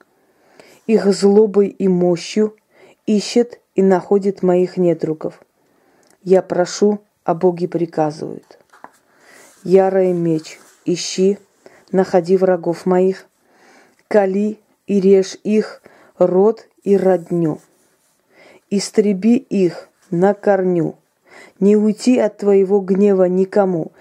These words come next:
очисти мою дорогу. Да будет услана дорога моя к славе телами моих врагов. Да греют мои ноги их горячая кровь.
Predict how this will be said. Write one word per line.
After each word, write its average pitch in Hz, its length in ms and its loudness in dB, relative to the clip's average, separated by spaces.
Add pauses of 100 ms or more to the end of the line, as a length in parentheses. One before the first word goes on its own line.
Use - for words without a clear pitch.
(260)
очисти 190 600 -4
мою 185 340 2
дорогу. 170 520 0 (540)
Да 190 100 2
будет 226 460 0
услана 175 800 0 (800)
дорога 185 460 2
моя 165 460 0 (160)
к - 120 -18
славе 165 580 -2 (1600)
телами 202 520 2
моих 175 480 -2
врагов. 170 600 -2 (1600)
Да 196 120 4
греют 202 500 0
мои 190 300 2
ноги 190 520 0
их - 300 -6
горячая 185 560 0
кровь. 165 520 -6